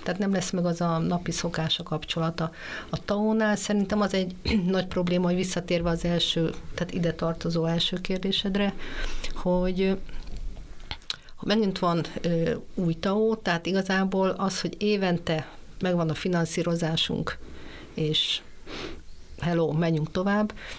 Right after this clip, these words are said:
az nem segíti ezt a fajta, ö, építkezést.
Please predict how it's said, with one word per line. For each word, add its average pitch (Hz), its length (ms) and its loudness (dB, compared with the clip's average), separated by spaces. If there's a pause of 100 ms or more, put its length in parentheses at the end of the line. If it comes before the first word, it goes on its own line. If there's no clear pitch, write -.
(100)
az 175 80 0
nem 214 140 2
segíti 165 440 0
ezt 170 200 -2
a - 40 -2
fajta, 165 560 0 (200)
ö, 170 80 -2 (720)
építkezést. 160 920 -2